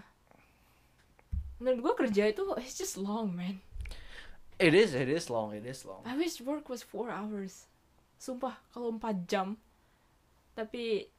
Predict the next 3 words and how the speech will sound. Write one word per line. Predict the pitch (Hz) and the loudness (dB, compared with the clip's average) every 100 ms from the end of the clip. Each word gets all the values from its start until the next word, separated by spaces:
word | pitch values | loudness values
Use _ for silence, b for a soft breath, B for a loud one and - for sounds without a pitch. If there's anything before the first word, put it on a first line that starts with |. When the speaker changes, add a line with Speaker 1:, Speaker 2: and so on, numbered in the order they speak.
| _ _ _ | _ _ _
Speaker 1:
gua | - 208 214 226 220 | -14 -2 4 6 8
doublein | 214 185 180 190 196 202 | 6 2 2 2 2 0
productivity, | 208 196 185 180 196 196 190 208 208 | -2 -4 -4 -6 -8 -8 -8 -8 -8